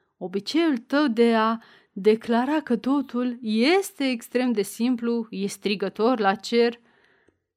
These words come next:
Dar, mon ami, atunci când explic, nu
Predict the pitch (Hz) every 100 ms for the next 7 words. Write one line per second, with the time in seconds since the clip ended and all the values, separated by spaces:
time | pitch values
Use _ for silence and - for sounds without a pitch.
0 | 392 294 302 302 269 - - 277 330 349
1 | 330 320 262 - _ _ _ - 220 226
2 | 247 226 - 208 196 - 214 220 220 _
3 | _ 208 262